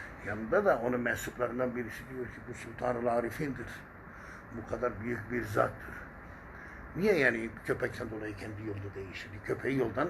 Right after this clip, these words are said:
şey edebilirdi yani. Def edebilirdi. Ona dönüyor, "Azizler," diyor bütün adamlar. "Bu köpek demin benimle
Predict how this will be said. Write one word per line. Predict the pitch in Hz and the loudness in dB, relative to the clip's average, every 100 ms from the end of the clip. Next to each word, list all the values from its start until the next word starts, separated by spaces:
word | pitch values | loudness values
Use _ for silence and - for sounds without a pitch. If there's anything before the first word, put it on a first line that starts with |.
| - | 2
şey | 185 | 2
edebilirdi | 175 170 160 127 - - | 6 6 6 4 4 -6
yani. | - - - - - - - - - | -8 -8 -12 -16 -16 -16 -14 -14 0
Def | 135 131 | 4 4
edebilirdi. | 120 120 104 117 143 185 143 | 2 0 0 -6 -4 -4 0
Ona | 135 135 127 | 4 6 6
dönüyor, | 131 131 127 120 | 4 4 2 6
"Azizler," | 131 127 117 117 101 | 4 4 4 2 2
diyor | 98 92 - | -4 -6 -8
bütün | 131 | -6
adamlar. | 110 92 87 82 - - - - - - - - - 151 | -6 -6 -8 -8 -10 -12 -14 -14 -12 -12 -12 -14 -4 0
"Bu | 139 | 4
köpek | 127 139 135 123 | 4 6 6 6
demin | 131 123 | 6 4
benimle | 117 117 113 | 2 0 -2